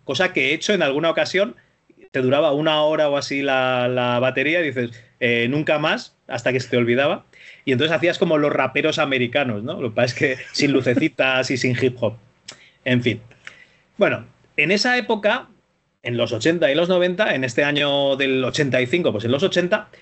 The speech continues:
como en la actual, la música lo significaba todo. Si bien ahora significa que la humanidad ya tocó techo, musicalmente hablando,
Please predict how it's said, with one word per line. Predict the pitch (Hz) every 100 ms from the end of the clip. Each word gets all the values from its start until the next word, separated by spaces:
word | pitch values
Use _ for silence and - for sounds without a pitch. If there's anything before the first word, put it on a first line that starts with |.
| - _
como | 175 220
en | 226
la |
actual, | 202 180 190 - -
la | 147 143
música | 160 220 220 226
lo | 147 139 135
significaba | 143 135 127 120 151 196 196 _ _
todo. | 185 131 - -
Si | - 135
bien | 139 165
ahora | 165 185 -
significa | 180 151 147 151 170
que | 143
la | 127
humanidad | 123 127 123 120 151 131
ya | 131 127
tocó | 143 143
techo, | 180 180 240 302 - - -
musicalmente | 135 139 151 147 151 165 170
hablando, | 165 180 180 214 -